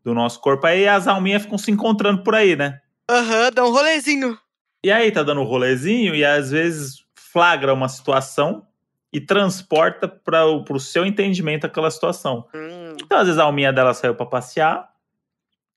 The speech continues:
Speaker 1: e foi colar lá no, no, no, no
Speaker 2: A casa
Speaker 1: amigo
Speaker 2: do
Speaker 1: do,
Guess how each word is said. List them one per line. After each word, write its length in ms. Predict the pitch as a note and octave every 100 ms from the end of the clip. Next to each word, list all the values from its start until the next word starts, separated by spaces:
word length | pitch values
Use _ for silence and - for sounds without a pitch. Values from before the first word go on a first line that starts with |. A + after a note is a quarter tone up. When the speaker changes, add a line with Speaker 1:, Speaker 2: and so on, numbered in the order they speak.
| _
Speaker 1:
e 100 | D#4
foi 220 | - F#3 F3+
colar 340 | G3 F3 E3+
lá 180 | D#3 D#3
no, 320 | F3 G3 G#3
no, 340 | G#3+ G#3 F#3+ E3+
no, 380 | D#3+ D3+ C#3
no 180 | C3+ C3 B2+
Speaker 2:
A 60 | B2+
casa 240 | G#3
Speaker 1:
amigo 20 |
Speaker 2:
do 20 |
Speaker 1:
do, 60 | -